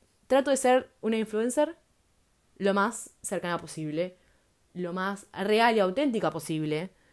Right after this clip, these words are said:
y mostrar parte de mi vida. Tampoco muestro todo, hay influencers que muestran absolutamente todo, y la verdad es que a mí me da igual, cada uno hace de su culo lo que quiere, pero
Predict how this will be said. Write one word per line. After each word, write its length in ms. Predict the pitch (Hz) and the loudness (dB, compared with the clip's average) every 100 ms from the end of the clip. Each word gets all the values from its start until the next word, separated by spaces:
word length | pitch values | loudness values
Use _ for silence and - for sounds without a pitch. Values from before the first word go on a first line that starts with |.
| _ _ _ _ _ | _ _ _ _ _
y 120 | 247 | 2
mostrar 480 | 247 262 311 320 320 - _ _ _ _ _ _ _ _ _ _ _ - _ | 4 4 6 6 4 -6 _ _ _ _ _ _ _ _ _ _ _ -20 _
parte 300 | 302 277 - | 6 6 4
de 140 | 196 165 | 2 2
mi 120 | 165 | -2
vida. 360 | 151 143 139 - | -2 -4 -6 -6
Tampoco 260 | 247 269 370 | -4 2 2
muestro 320 | 214 - 156 | 2 -2 0
todo, 240 | 294 254 | 4 6
hay 140 | 190 320 | 4 0
influencers 380 | - 247 277 - | 0 0 0 -2
que 60 | |
muestran 320 | 165 214 262 - | -4 -2 -4 -4
absolutamente 600 | 156 - 180 233 220 185 | -6 -2 -2 0 -2 2
todo, 340 | 262 214 165 _ _ _ _ _ - | 4 2 0 _ _ _ _ _ -14
y 260 | 170 156 143 | -12 -10 -8
la 120 | 139 | -2
verdad 140 | 220 | -2
es 40 | 302 | 0
que 60 | |
a 40 | 139 | -4
mí 220 | 156 - | -6 -8
me 120 | 147 | -6
da 80 | 135 | -4
igual, 440 | 143 147 170 160 156 _ _ | 2 6 8 6 0 _ _
cada 220 | - 139 | -6 -4
uno 300 | 139 156 151 - | -4 -6 -10 -12
hace 300 | 147 147 135 | -8 -6 -6
de 140 | 143 | -8
su 160 | 135 147 | -10 -10
culo 240 | 160 165 | -8 -6
lo 120 | 160 | -6
que 100 | 143 | -6
quiere, 260 | 180 320 226 | 0 2 4
pero 240 | 156 147 | 2 -2